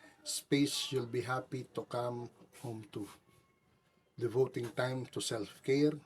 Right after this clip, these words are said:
will help you keep an eye on your mental health. Yun pong pakikipagkaibigan, ah, bagong kaibigan, yun po, ma-, ano tayo, ma-,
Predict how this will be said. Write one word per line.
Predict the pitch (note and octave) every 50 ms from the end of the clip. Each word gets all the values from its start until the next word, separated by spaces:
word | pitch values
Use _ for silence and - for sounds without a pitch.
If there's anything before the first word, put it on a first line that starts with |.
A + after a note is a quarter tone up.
| - - _ _ _ _ _ _ _ _ _ _ _ _ _ _
will | - C3 C3 B2 G2
help | G2+ C#3+ C#3+ D3 D3 - C#3
you | C3 - -
keep | - F3 D#3+ - - - - -
an | A#2+ A#2+ A#2+ - -
eye | B2+ B2+ B2+ B2+ C3 B2+ B2 - - _ -
on | C3 C3 B2+
your | B2+ A#2+ A#2
mental | A#2+ A#2+ A#2+ A#2+ - A#2 A2 G2+
health. | F#2+ - G2 G2 G2+ - - - - - _ _ _ _ _ _ _ _ _ _ - - _ _ - - _ _ _ _ _ _ D3
Yun | D3 D3 -
pong | D#3 D3 D3
pakikipagkaibigan, | - C#3+ C#3+ C#3 - D3 - - C#3+ C3 C3 - C3 C3 B2 A#2+ A#2+ B2+ B2+ B2 A#2+ A#2+ A#2 A#2 A#2+ A#2+ B2 C3 C3 B2+ - - _ - -
ah, | G2+ G2+ F#2+ F#2 F2+ F2+ - - - - - - - - _ _ _ _ _ _ _ _ - - - - - - F#2+
bagong | F#2+ A#2 B2 A#2+ A2
kaibigan, | - A#2 A#2+ A2+ A2 B2+ C3 B2 B2 A#2+ A#2 A#2 B2 B2 - - - - - - - - - - - - -
yun | - -
po, | - F3+ E3+ D3+ - - - - - -
ma-, | B2+ B2 A#2+ A#2+ A#2+ A#2+
ano | B2+ B2+
tayo, | - - A#2+ A#2+ B2 B2 B2 A2+
ma-, | A2 G#2+ G2+ G2 -